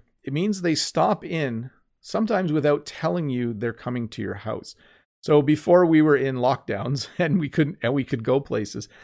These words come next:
sometimes I would pop in to see my mom. I wouldn't phone her first. I would just pop in. I would just drive to her house. I would think, "Oh, if my mom's home, maybe I'll pop in and visit her for a second." So when you pop in, it's kind of an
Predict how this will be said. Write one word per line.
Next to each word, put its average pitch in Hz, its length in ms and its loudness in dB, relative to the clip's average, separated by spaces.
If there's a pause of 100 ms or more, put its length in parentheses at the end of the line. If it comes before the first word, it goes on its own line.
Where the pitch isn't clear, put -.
(220)
sometimes 208 460 0
I 156 80 6
would 147 200 2
pop 143 260 0
in 143 140 -2
to 120 80 -4
see - 180 -8
my 110 160 -4
mom. 117 320 -6 (520)
I 139 60 2
wouldn't 226 260 0
phone 170 400 2
her 123 160 -2
first. - 520 -6 (400)
I 151 120 6
would 165 140 4
just 156 220 -4
pop 135 300 0
in. 123 280 -4
I 117 100 -2
would 123 160 -2
just 120 160 -4
drive 123 320 2
to 143 140 0
her 135 160 -2
house. 113 440 -4
I 117 80 -2
would 117 120 -4
think, 127 160 -6
"Oh, 220 200 2
if 113 120 -4
my 135 140 -2
mom's 143 320 -2
home, 123 320 -6 (320)
maybe 123 220 -2
I'll 110 120 2
pop - 340 -2
in 101 280 -4
and 95 140 -8
visit 98 280 -8
her 101 180 -10
for - 120 -12
a - 60 -14
second." - 340 -14
So 117 120 -4
when 127 100 -2
you 123 100 -2
pop 143 360 0
in, 127 220 -2
it's 113 200 -8
kind 160 220 -2
of 147 120 0
an 123 180 0